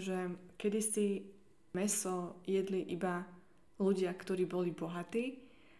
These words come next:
a sme si to asociovali s tým, že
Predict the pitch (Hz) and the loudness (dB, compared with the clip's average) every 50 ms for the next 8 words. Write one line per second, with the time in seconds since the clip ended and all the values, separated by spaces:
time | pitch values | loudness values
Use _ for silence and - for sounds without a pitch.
0 | - - - 196 185 185 185 185 185 190 190 196 208 - - - 240 214 - - | -12 -6 -4 -2 0 0 0 0 0 0 2 2 2 2 0 0 0 0 0 0
1 | 196 185 - 214 214 - - 196 185 175 170 165 165 165 165 175 196 220 254 - | -2 -4 -4 -2 0 0 2 2 2 0 0 0 -2 -2 0 0 0 -2 -2 -4
2 | - - - - - - - - - - - - - - - - - - 202 190 | -10 -18 -20 -20 -20 -20 -20 -20 -20 -20 -20 -10 -4 -2 -2 0 2 4 4 4
3 | 190 190 190 190 190 196 196 185 180 190 190 185 185 180 180 175 180 - | 4 4 2 2 2 0 0 -2 -2 -2 -2 -2 -2 -2 -2 -4 -6 -8